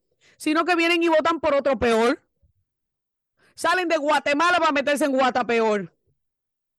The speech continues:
Pero vamos a ver cómo le va a este nuevo alcalde que de por sí,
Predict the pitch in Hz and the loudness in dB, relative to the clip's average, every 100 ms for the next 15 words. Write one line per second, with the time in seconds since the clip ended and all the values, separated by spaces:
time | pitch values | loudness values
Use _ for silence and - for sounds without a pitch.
0 | _ 262 269 330 381 311 302 294 277 226 | _ -2 -2 0 0 0 0 -2 -2 -2
1 | 196 196 392 - 196 208 233 214 220 220 | -2 -4 -6 -6 -4 -4 -4 -4 -4 -4
2 | 220 226 202 185 175 208 190 185 - 208 | -6 -6 -4 -6 -6 -6 -4 -4 -4 -8
3 | - 185 226 | -8 -12 -12